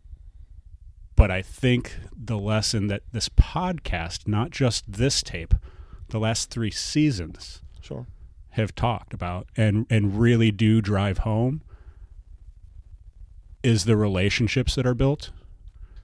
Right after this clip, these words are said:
Speaker 2: Yeah.
Speaker 1: are what gonna, are what are gonna keep you coming back.
Speaker 2: Absolutely.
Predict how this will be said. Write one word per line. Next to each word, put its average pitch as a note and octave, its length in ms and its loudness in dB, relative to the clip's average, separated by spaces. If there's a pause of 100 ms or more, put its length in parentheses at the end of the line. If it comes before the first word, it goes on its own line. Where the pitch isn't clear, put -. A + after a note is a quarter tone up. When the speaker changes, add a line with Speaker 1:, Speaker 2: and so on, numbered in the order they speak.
(180)
Speaker 2:
Yeah. G#2 160 -10
Speaker 1:
are G#2+ 120 4
what G#2+ 200 2
gonna, G#2+ 200 0 (180)
are A#2 120 4
what A2+ 200 4
are A2 80 4
gonna G2 180 0
keep - 280 -2
you G#2 80 -4
coming F2+ 320 -6
back. E2 460 -10 (600)
Speaker 2:
Absolutely. G#2 540 -10